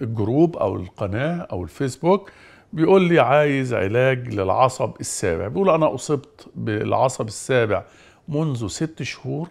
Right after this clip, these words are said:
خدت كورتيزون وتعالجت عند، آه، دكتور علاج طبيعي، عمل لي جلسات علاج طبيعي، ولكن لا زال العين ما بتقفلش،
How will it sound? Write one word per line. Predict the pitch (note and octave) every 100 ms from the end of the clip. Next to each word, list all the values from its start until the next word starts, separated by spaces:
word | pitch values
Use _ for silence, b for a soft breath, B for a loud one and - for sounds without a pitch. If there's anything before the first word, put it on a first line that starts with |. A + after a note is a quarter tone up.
| -
خدت | C#3 C3+ A#2
كورتيزون | - - - F#2 A2 E3 F3 b b b -
وتعالجت | - G#2+ A2 E3 -
عند، | B2+ A#2 A#2+ A#2 A2 - -
آه، | G2 F#2+
دكتور | G2+ - D3 C#3+
علاج | A#2 A2
طبيعي، | A2 A2+ G2+ A#2+ B2 D#3 b b b b b _ _
عمل | - A#2 D#3
لي | D3+
جلسات | B2+ G#2 F#2+ B2+ A#2
علاج | G#2+ A2+
طبيعي، | A2+ - A2 C#3 D3
ولكن | D#3 C3+ C3+
لا | B2 G#2
زال | G2 A2+ A#2 A#2+ b b b -
العين | A2 G#2+ A2 C3 C#3 D3 C3+ B2+ -
ما | - A2 G#2
بتقفلش، | G#2+ - - - A#2+ D#3 G3 -